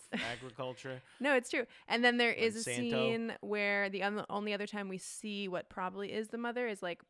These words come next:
Speaker 1: her leg or something when she's watching T V, like, falling
Speaker 2: Mm-hmm.
Speaker 1: asleep in front of the T V.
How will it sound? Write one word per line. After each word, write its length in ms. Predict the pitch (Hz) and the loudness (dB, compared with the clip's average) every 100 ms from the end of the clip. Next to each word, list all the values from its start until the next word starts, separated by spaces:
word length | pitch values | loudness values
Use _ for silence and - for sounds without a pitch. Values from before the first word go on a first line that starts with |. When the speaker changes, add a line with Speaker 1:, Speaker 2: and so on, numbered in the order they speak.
| _ - - | _ -14 -6
Speaker 1:
her 300 | 180 175 160 180 | -4 -4 -6 -6
leg 340 | 165 175 202 | -4 -4 -4
or 80 | 208 | -8
something 380 | 214 208 226 214 | -8 -8 -8 -8
when 80 | 170 | -8
she's 240 | 180 185 | -10 -8
watching 340 | 185 - 196 | -8 -8 -12
T 180 | 185 190 | -14 -12
V, 280 | 175 208 285 | -8 -6 -6
like, 200 | 254 202 | -8 -8
falling 260 | - 180 175 | -6 -6 -6
Speaker 2:
Mm-hmm. 60 | 170 | -8
Speaker 1:
asleep 360 | - 185 175 | -10 -12 -10
in 60 | 185 | -12
front 160 | 180 175 | -10 -10
of 40 | |
the 100 | 180 | -8
T 120 | 214 | -8
V. 240 | 254 240 | -6 -8